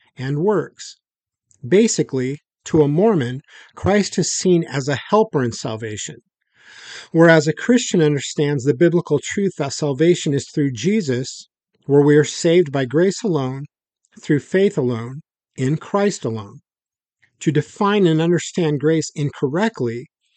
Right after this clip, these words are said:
because of an er-, because of an erroneous definition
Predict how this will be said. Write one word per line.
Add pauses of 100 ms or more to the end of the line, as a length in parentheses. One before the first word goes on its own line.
(160)
because
of
an
er-, (100)
because
of
an
erroneous
definition